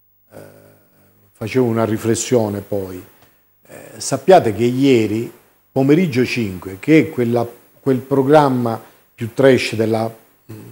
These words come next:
televisione italiana, no? Eh, eh, condotto dalla signora, eh, Barbara D'Urso, che è un programma di intrattenimento molto leggero, ha un segmento di pubblico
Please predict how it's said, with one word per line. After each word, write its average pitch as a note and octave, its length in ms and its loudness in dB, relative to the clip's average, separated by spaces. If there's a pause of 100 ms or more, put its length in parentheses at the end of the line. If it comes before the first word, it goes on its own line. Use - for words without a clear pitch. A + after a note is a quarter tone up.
televisione A#2+ 520 0
italiana, G#2 580 -8
no? C#3 260 -8 (840)
Eh, - 40 -20 (760)
eh, B2 60 -20 (360)
condotto B2+ 520 -2
dalla A2 380 -2
signora, A2+ 540 -6
eh, - 220 -16 (160)
Barbara A2 380 -4
D'Urso, F#2+ 480 -14 (640)
che - 80 -4
è - 20 0
un D3 120 2
programma D3+ 440 4
di A2 100 -2
intrattenimento B2 720 -2
molto A#2+ 300 -4
leggero, C3+ 460 2
ha E3+ 80 8
un D3 220 0
segmento C#3+ 680 2
di A2+ 140 -4
pubblico G#2 720 -8